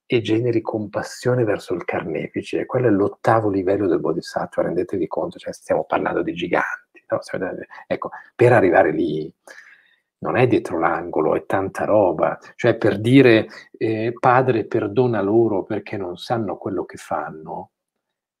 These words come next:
perché quello è il bodhisattva dell'ottavo livello, è lui che, chi sta soffrendo coi chiodi nelle mani, e così ci riporta la letteratura, io non,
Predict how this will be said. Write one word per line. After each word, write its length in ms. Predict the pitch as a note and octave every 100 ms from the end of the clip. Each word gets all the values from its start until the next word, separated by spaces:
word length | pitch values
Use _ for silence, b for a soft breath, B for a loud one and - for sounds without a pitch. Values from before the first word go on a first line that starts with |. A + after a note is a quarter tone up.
| -
perché 280 | G2 - -
quello 260 | B2+ G#2
è 20 | E2+
il 60 |
bodhisattva 580 | E2 E2+ F2 F#2+ - F2
dell'ottavo 420 | E2 D#2+ - E2
livello, 600 | D#2+ F2 F2 E2+ E2+ E2 -
è 80 | F#2+
lui 320 | G2+ A#2 A#2+
che, 280 | - - -
chi 180 | - B2
sta 240 | - A#2+
soffrendo 640 | - A2+ - C#3 A#2+ F#2 F2
coi 180 | G#2 F#2+
chiodi 420 | D3 C3 G#2+ F2
nelle 260 | A2 A2+
mani, 640 | C3+ A2+ F#2+ F2+ G#2+ C3+ C3+ B B
e 160 | - -
così 300 | G2 A2 B2+
ci 140 | A2
riporta 420 | F#2 - A2 -
la 80 | F2+
letteratura, 680 | F2 F#2 - - - A#2+ D#2+
io 120 | F#2
non, 100 | D#2+